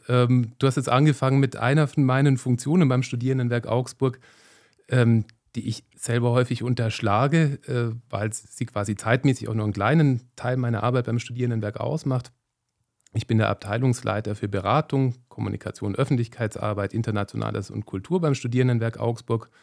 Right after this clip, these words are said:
und berate tatsächlich selbst Studierende mit chronischer Erkrankung und Behinderung.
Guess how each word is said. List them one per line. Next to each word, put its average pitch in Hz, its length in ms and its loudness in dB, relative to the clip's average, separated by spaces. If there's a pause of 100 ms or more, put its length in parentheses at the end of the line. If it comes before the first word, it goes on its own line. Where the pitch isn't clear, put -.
(340)
und 110 200 -2
berate 98 380 -2
tatsächlich 107 460 -2
selbst - 440 -4
Studierende 107 580 -2
mit 98 200 -6
chronischer 104 380 -6
Erkrankung 117 600 -2
und 107 60 -8
Behinderung. 127 680 2